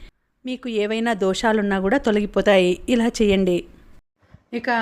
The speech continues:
Speaker 2: రెండవ తేదీ ఏ నెలలో అయినా సరే, రెండవ తేదీ పుట్టిన వాళ్ళకి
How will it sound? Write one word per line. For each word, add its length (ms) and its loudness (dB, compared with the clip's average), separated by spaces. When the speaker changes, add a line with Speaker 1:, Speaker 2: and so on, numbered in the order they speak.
Speaker 2:
రెండవ 380 -2
తేదీ 640 -2
ఏ 220 0
నెలలో 360 0
అయినా 260 -2
సరే, 440 -4
రెండవ 280 0
తేదీ 300 -2
పుట్టిన 360 -8
వాళ్ళకి 640 -4